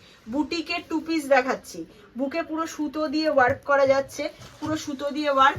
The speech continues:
পেন্সিল প্যান্ট যাচ্ছে, ঠিক আছে? পেন্সিল প্যান্ট যাচ্ছে, এই যাচ্ছে পেন্সিল প্যান্ট।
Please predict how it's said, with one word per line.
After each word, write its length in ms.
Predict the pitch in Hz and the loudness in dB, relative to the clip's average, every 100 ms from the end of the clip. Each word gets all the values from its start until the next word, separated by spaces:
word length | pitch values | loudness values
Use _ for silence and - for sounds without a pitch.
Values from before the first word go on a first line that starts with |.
| - - - | -4 -16 2
পেন্সিল 460 | 277 285 277 330 311 311 | 4 4 2 -2 -2 0
প্যান্ট 260 | 277 302 302 | 2 2 2
যাচ্ছে, 460 | 214 190 - 170 156 - - _ _ _ - - - _ _ _ | 0 -4 -8 -8 -8 -12 -20 _ _ _ -20 -20 -20 _ _ _
ঠিক 120 | 269 302 | -6 0
আছে? 160 | 269 | 2
পেন্সিল 500 | 254 226 233 233 285 | 2 2 0 -4 -4
প্যান্ট 280 | 269 233 254 262 | 0 2 2 2
যাচ্ছে, 320 | 254 254 - | 0 -2 -6
এই 260 | 359 285 214 | -4 -2 -2
যাচ্ছে 260 | 202 202 339 | -4 -6 -10
পেন্সিল 340 | 269 151 160 147 | -10 -10 -14 -16
প্যান্ট। 160 | 139 | -16